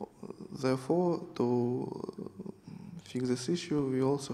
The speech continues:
have, uh, proxy solution where we have, uh, proxy on each, uh, controllers to, um, combine all connections from this host to this proxy and then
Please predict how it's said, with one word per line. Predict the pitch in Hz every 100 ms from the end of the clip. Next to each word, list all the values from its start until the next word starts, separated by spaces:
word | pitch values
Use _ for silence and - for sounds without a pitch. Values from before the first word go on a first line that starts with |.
| -
have, | 127 127 - - - - - - - - - -
uh, | - 50 - - - - - -
proxy | 151 165 185
solution | - 151 156 - 127 123
where | 120
we | 123 123 127
have, | 127 127 - - - - - -
uh, | - - 69 -
proxy | - - 185 - 147 139
on | - 131
each, | 127 127 - - -
uh, | 127 - - - - - - - -
controllers | 127 127 160 170 156 - - - - - -
to, | - 139 135 131 - - - -
um, | - - - - - 135 - - - - - - - - - - - 185 -
combine | - 117 123 131 123 - - - -
all | 120
connections | 117 117 117 107 120 -
from | 120
this | 123 123
host | - 131 131 - - - - - - - - -
to | 110 -
this | 123 120
proxy | 147 180 - 120
and | 117 120
then | 131 131